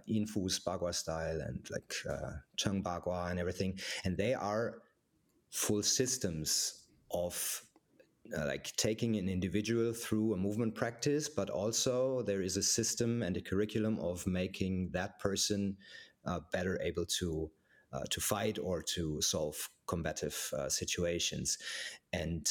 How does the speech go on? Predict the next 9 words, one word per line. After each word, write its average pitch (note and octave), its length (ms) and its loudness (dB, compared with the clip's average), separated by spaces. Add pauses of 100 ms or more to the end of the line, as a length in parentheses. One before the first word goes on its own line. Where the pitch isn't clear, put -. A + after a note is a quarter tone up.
(140)
um, E2 400 0
<clears throat> - 80 -20 (1160)
the, D#2 460 0 (580)
um, F2 520 -2
Yizhong A2+ 280 2
Bagua C3 300 0
style, G#2 480 0 (120)
you G2 200 0
can, F#2 380 -2